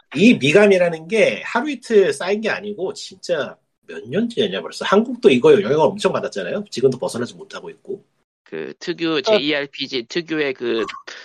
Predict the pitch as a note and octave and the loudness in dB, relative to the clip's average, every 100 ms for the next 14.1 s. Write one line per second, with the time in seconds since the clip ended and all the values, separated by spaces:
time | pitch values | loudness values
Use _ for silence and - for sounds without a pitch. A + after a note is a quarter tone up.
0 | - _ _ _ - F3+ F#3+ F#3 F3+ E3+ | -20 _ _ _ -16 -8 -4 -2 -4 -6
1 | D#3 C#3+ C3+ C3 C3 B2 A#2 A#2 A2+ B2 | -10 -10 -4 -4 -2 -4 -6 -6 -6 -8
2 | C#3+ D#3+ D3 C3+ B2+ D3+ D3 C3+ - - | -6 -6 -6 -8 -6 -8 -10 -12 -14 -12
3 | D#3+ D3 B2 A#2+ A2 - A2 - G2+ E3+ | -10 -10 -12 -8 -10 -10 -16 -10 2 4
4 | F#3+ F3+ D#3+ D#3 F#3+ F3 G#2 - _ _ | 6 6 6 6 4 4 0 -6 _ _
5 | _ F#2 G2 A2 G2+ F2 A#2 C#3+ A#2 C#3 | _ -12 -10 -6 -6 -6 -10 -8 -4 -4
6 | - - F#3+ A#3+ G3+ G#3 A3 G3+ F#3 F#3 | -4 0 0 0 0 0 0 -2 -2 0
7 | D3 D#2 - _ - B2 G#2+ F#2 D#2+ - | 0 0 -12 _ -4 -2 0 0 -2 -8
8 | - _ _ - - G3 G3+ G3+ - C#3 | -10 _ _ -12 2 6 8 6 6 4
9 | C#3 A2 B2+ G3 F3+ - G3 - - A3+ | 4 0 4 4 2 2 2 2 -2 0
10 | A#3+ - G#3+ G#3+ - A2 A#2+ E3 E3 C#3+ | 0 2 4 4 2 -8 -4 -2 -2 -4
11 | A2+ F#2+ D#2 - - _ _ _ _ _ | -6 -8 -12 -16 -20 _ _ _ _ _
12 | B2 B2+ C#3+ B2+ - C#3 B2 C3+ D3 - | -4 0 2 2 0 -4 -4 -2 0 2
13 | F#3+ F#3+ F#3 C3+ - B2+ A#2+ A#2 A#2 A#2 | 2 2 0 -4 -2 -2 0 -4 -12 -18